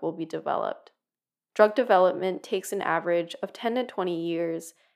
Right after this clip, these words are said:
and ninety percent of drug projects fail. As a result, the federal government provides patent protection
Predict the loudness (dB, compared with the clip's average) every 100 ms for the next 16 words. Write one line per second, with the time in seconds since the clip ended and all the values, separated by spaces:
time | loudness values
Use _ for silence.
0 | _ -2 2 2 2 0 0 2 0 -2
1 | -2 -2 -2 -2 0 2 0 -2 -6 -16
2 | -10 -6 -4 -6 -8 _ _ _ _ _
3 | _ _ _ _ _ 6 6 4 4 4
4 | 4 4 0 -8 _ 4 6 10 10 8
5 | 6 4 2 0 -2 -8 2 4 4 0
6 | 2 2 2 -2 -8 -6 -4 -4 -4 -4
7 | -4